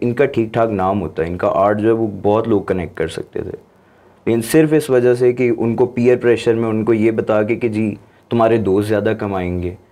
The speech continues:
ये लोग ज़्यादा कमाएंगे, तुम खाओगे कहाँ से? खा लेते हैं, सब खा लेते हैं, ठीक है। नहीं भी खाते, नहीं भी वो होता, बंदा बुरे उसमें भी at least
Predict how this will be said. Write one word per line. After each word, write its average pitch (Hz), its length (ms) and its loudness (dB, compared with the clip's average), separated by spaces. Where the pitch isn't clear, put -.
ये 107 160 2
लोग 110 180 2
ज़्यादा 107 260 2
कमाएंगे, 101 420 -4
तुम 107 160 -4
खाओगे 95 420 -2
कहाँ 90 220 -4
से? - 220 -8
खा 110 180 2
लेते 104 260 0
हैं, 90 60 -4
सब 85 200 -8
खा - 180 -12
लेते - 280 -14
हैं, - 100 -12
ठीक 92 200 -6
है। 90 120 -10
नहीं 131 200 4
भी 143 100 2
खाते, 104 480 -2
नहीं 120 200 2
भी 135 100 2
वो 123 120 2
होता, 113 260 2
बंदा 113 280 2
बुरे 95 440 0
उसमें 120 280 0
भी 139 100 2
at 139 100 0
least 170 240 0